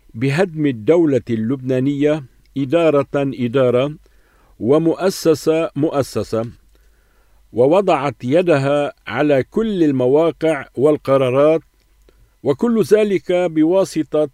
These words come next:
ذراعها حزب الله. لا ينتخب رئيس للجمهورية إلا بموافقته، وأحيانًا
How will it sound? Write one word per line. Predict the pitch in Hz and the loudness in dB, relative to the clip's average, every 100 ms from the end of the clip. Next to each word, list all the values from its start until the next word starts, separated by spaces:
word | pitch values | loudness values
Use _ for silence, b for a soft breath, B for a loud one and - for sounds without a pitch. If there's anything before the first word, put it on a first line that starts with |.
| - 120 | -12 -8
ذراعها | 123 143 170 143 135 123 131 131 - | -2 -2 -2 -4 -4 -2 -2 -2 -6
حزب | 143 120 | -10 -4
الله. | 139 131 104 73 - _ _ _ _ _ _ _ _ _ _ _ - | -2 -2 -4 -6 -14 _ _ _ _ _ _ _ _ _ _ _ -8
لا | 196 175 | 2 2
ينتخب | 220 208 175 240 - 180 165 156 151 - | 4 2 0 -2 2 0 2 2 0 0
رئيس | 147 160 208 156 143 | 0 0 -2 -4 -4
للجمهورية | 131 123 180 160 156 147 139 147 156 165 170 - _ _ _ _ _ _ _ _ - | -4 -2 -2 0 -2 0 -2 -2 0 -2 -2 -12 _ _ _ _ _ _ _ _ -2
إلا | 180 190 175 175 175 - - | 0 2 2 2 -2 -6 -10
بموافقته، | 120 160 160 156 151 147 - 117 - 76 71 - _ _ _ _ | -2 0 2 2 0 -4 -4 -6 -6 -12 -14 -18 _ _ _ _
وأحيانًا | - 127 107 127 147 190 160 143 139 135 | -8 -6 -6 -2 -2 0 0 -2 -2 -6